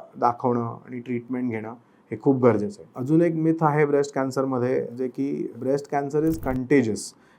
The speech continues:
किंवा त्याचा, अ, प्रादुर्भाव होतो का? तर ब्रेस्ट कॅन्सर हा कंटेजियस अजिबात नाही आहे. तो एखाद्याला झालाय म्हणून दुसऱ्या कोणाला तरी घरच्या, अ, फिमेलला लगेच होऊ शकेल किंवा आजूबाजूच्या आपल्या, अ, मित्र, अ, मैत्रिणींना होऊ शकेल असं काही नाही आहे.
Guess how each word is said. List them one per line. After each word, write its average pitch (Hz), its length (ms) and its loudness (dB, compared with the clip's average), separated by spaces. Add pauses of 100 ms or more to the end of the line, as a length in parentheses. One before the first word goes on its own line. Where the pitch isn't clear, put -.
(140)
किंवा 135 220 4
त्याचा, 151 600 8
अ, - 20 0
प्रादुर्भाव 139 680 6
होतो 123 220 4
का? 98 120 -8 (520)
तर 123 60 -2
ब्रेस्ट 139 420 2
कॅन्सर 143 420 2
हा 139 360 6 (140)
कंटेजियस 135 760 4
अजिबात 127 540 0
नाही 123 300 -2
आहे. 120 80 -4
तो 127 580 0
एखाद्याला 135 480 0
झालाय 127 360 4
म्हणून 139 240 -2
दुसऱ्या 131 340 2
कोणाला 139 320 0
तरी 143 180 0
घरच्या, 131 640 2 (100)
अ, 127 420 -4
फिमेलला 127 480 -4
लगेच 127 400 0
होऊ 131 120 0
शकेल 110 440 -4 (360)
किंवा 127 160 2
आजूबाजूच्या 135 560 6
आपल्या, 135 600 4
अ, 127 40 -4
मित्र, 127 420 -2 (460)
अ, 117 80 -8
मैत्रिणींना 127 580 -4
होऊ 127 160 2
शकेल 120 320 0
असं 117 220 0
काही 131 280 2
नाही 127 260 0
आहे. 117 100 -6